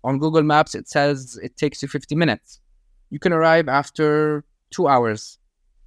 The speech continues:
Depends on the Israeli checkpoints, which limits our movement. It's systematically limiting our movement on a ba-, daily basis. And these checkpoints are sometimes also closed as a way of collective punishment against the, um,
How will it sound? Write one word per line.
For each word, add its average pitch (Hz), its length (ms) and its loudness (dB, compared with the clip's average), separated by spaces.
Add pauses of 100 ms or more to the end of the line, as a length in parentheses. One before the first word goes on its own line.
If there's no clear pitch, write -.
Depends 135 360 4
on 120 140 2
the 113 60 0
Israeli 110 280 -2
checkpoints, - 680 -6
which - 260 -10
limits 156 720 -2 (160)
our 120 140 4
movement. 135 440 0
It's - 300 -14
systematically 147 720 0
limiting 135 360 0
our 117 140 0
movement 147 440 -2
on 117 140 0
a 113 60 0
ba-, 104 260 -4
daily 120 220 -2
basis. 247 480 -2 (800)
And 147 240 0
these 190 160 0
checkpoints 180 600 0
are 147 80 0
sometimes 151 480 -2
also 135 300 -6
closed 156 420 0 (320)
as 123 160 -2
a 131 60 -2
way 147 160 0
of 127 180 -4
collective 131 440 -4
punishment 127 440 0
against 117 440 -2
the, 113 260 -2
um, 110 280 0